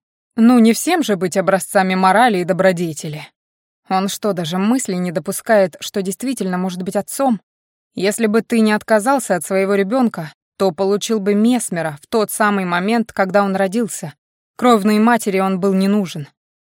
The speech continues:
"Мой ребенок", эхом повторил Финик, морщась, словно от досады. "Если это и так, то действительно жаль. Столько лишних телодвижений зря. Мог бы провести ритуал гораздо раньше".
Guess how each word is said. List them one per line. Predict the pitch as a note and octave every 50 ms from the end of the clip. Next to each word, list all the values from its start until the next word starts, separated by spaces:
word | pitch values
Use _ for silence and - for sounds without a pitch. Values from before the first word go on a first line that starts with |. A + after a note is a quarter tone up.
| _ _ -
"Мой | - G#3 F#3+ F#3+ F#3 F#3 F3+
ребенок", | D#3+ F3 G3 F3 D#3+ F#3 G3+ F#3+ E3+ D#3+ D3+ D3 - - - - - - - _ _ _ _ _ _ _ -
эхом | A3 G#3+ G3+ - G#3+ G3 F#3
повторил | - G#3 - - - G#3 G3 G3+ G3
Финик, | F#3+ - C4 C4 B3+ A3+ G3 -
морщась, | F#3+ G#3+ B3 C4+ B3+ G3+ - - E3 D3+ - - _ _ -
словно | - - G#3 G3 F#3+ G3 F#3 F#3
от | F3+
досады. | F3 G3+ G3+ - - G3 E3 D3 D3 D3 - _ _ _ _ _ _ _
"Если | - - F#3+ G3+ A#3 - - C4+ C#4
это | C#4 C4 - B3+
и | A#3+ A#3
так, | - - C#4 C4+ B3+ - - - _ _ _ _ _ _
то | - G#3 G3+ F#3+ - -
действительно | F3+ F3 G3+ - - - A#3 A#3+ B3 G3+ - F3+ E3 D#3+ D#3+ E3 D3+
жаль. | D3 D3+ F3+ E3 D3+ D3 F#3+ _ _ _ _ _ _ _ _ _ _
Столько | - - - - B3 A#3 A3+ G3+ - A3 G#3
лишних | G3 G3 G#3 G#3 - - F3+ E3 - -
телодвижений | - G3 F#3 F#3 D#3+ E3 F3+ F3+ D#3 E3+ G3 F#3+ E3+ E3 E3 E3 D#3+
зря. | D3+ D3 E3 E3+ D#3+ D#3 D3+ D3 - - _ _ _ _ _ _ _ _ _ _ _ -
Мог | G#3+ A3+ B3+ B3+ B3+ A3
бы | G#3+ C4 A3+
провести | - A#3+ A#3+ A3 G#3 - - - C4+ A#3
ритуал | A3 F#3+ - G#3 G3+ F#3+ F#3+ F#3
гораздо | E3+ F#3 F3+ F3 G3 A3+ A3+ F#3+ E3 E3+ D#3+
раньше". | D#3 D#3 E3 E3+ G#3 - - - - F#3 F3+